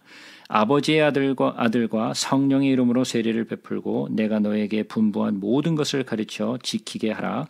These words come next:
볼지어다 내가 세상 끝까지 너희와 항상 함께 있으리라 하시니라. 자, 예수를 배웠고 경배하나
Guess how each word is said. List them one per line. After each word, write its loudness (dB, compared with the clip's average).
볼지어다 0
내가 -2
세상 -2
끝까지 0
너희와 0
항상 -2
함께 -4
있으리라 -2
하시니라. -8
자, 0
예수를 4
배웠고 2
경배하나 4